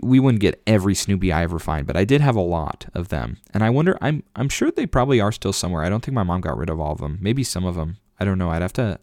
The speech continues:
I'd kinda have to ask. I'm sure a lot of it's just in boxes in the garage or under the stairs. But those were two stuffed animals I collected. And then in addition to that, I also collected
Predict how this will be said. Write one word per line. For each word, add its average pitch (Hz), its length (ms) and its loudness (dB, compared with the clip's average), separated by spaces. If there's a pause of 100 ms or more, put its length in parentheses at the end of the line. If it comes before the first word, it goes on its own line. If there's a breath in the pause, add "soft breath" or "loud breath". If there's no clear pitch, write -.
I'd - 120 -6
kinda 123 180 -2
have 147 140 -2
to - 100 -6
ask. 80 260 -4
I'm 90 100 -4
sure 120 160 0
a 120 40 2
lot 92 200 2
of 90 80 -2
it's - 220 -2
just - 320 -8
in 82 200 -4
boxes 85 420 -6
in 85 60 -4
the 85 80 -4
garage 82 440 -2
or 78 60 -2
under 85 120 -2
the 78 60 -6
stairs. 76 520 -4 (800 loud breath)
But 87 420 0
those 110 240 4
were 120 80 6
two 110 460 4
stuffed - 340 -4
animals 90 240 -2
I 85 80 -2
collected. 92 640 -4
And 104 160 2
then 101 100 2
in 95 80 2
addition 101 420 2
to 120 80 2
that, 92 320 0
I 92 120 0
also 95 260 0
collected 92 600 -2